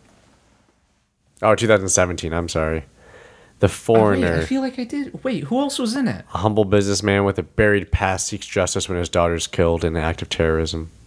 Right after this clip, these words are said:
Speaker 2: But then he has, uh,
Speaker 1: Pierce
Speaker 2: he
Speaker 1: Brosnan is in it. Um, wait, yeah, Pierce Brosnan is in it. Uh,
Speaker 2: I feel like
Speaker 1: Caitlin
Speaker 2: I might have
Speaker 1: Byrne.
Speaker 2: seen commercials for it, like, previews.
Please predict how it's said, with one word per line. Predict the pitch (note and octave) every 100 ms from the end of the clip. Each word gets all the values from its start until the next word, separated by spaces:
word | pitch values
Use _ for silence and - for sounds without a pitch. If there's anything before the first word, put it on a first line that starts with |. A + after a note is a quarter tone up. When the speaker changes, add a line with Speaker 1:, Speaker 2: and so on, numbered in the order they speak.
| - _ _ _ _ _
Speaker 2:
But | E3 D#3
then | F3+
he | D#3 F#3+ F#3+
has, | D#3+ E3 D#3 C#3+ C3 - - C3
uh, | B2+ B2+ A#2+ A#2 - _ _ _ _ _ _ _ -
Speaker 1:
Pierce | C3 B2+
Speaker 2:
he |
Speaker 1:
Brosnan | A#2+ A2+ A2+ A#2
is | G#2
in | A2+ A2
it. | A2+ - - _ _ _ _ _ -
Um, | F2+ F#2 F2+ F2+ F2+ F2+ F2+ F2+ E2+ - _ _ _ _
wait, | - -
yeah, | - F#2+ -
Pierce | A#2 A2+
Brosnan | - G#2 G2+ G2 G2+ G2+ G2
is | - F#2+ F#2+
in | E2+ G2
it. | G2 - - - -
Uh, | D#2 D2+ D2 C#2+ C#2+ C#2+ C2+ C2 C2 C#2 A#1 - _ _ _ - _
Speaker 2:
I | A#2
feel | - E3
like | F3 F2+
Speaker 1:
Caitlin | F2 F#2+ G2 A#2
Speaker 2:
I |
might | B2+
have | C3
Speaker 1:
Byrne. |
Speaker 2:
seen | - C3 A#2+
commercials | A#2 A2+ A2+ - G#2+ -
for | G2 G2
it, | -
like, | F#3
previews. | - A2 F#2+ F#2+ F2+ F#2 -